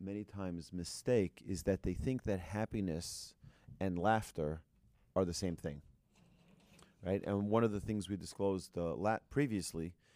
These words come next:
was that happiness, laughter, and comedy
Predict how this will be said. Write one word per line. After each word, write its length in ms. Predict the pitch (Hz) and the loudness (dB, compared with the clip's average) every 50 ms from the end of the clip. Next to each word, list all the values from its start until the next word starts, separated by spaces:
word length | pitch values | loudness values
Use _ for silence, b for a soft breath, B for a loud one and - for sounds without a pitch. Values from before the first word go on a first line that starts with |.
| b b b b | b b b b
was 300 | b 90 95 92 90 - | b 2 4 4 4 2
that 420 | - 90 87 85 85 - - - - _ _ _ _ _ _ _ _ _ _ _ _ - | 0 0 0 0 -2 -4 -8 -14 -16 _ _ _ _ _ _ _ _ _ _ _ _ -8
happiness, 960 | - 98 113 113 - - 123 107 104 98 92 92 - - - - - - - _ _ _ _ _ _ _ _ _ - | -4 0 0 0 0 0 0 0 2 2 0 0 -2 -6 -10 -10 -12 -14 -16 _ _ _ _ _ _ _ _ _ -4
laughter, 640 | 90 95 98 104 107 - - - 90 82 80 80 85 - _ _ _ _ _ _ _ _ _ - | 0 2 4 4 2 0 -2 -2 0 0 0 0 -4 -8 _ _ _ _ _ _ _ _ _ -4
and 160 | 90 90 82 | -4 -4 -2
comedy 680 | - - - 113 110 107 107 98 80 73 73 76 76 | -2 -4 -2 0 2 2 2 2 0 0 -2 -4 -6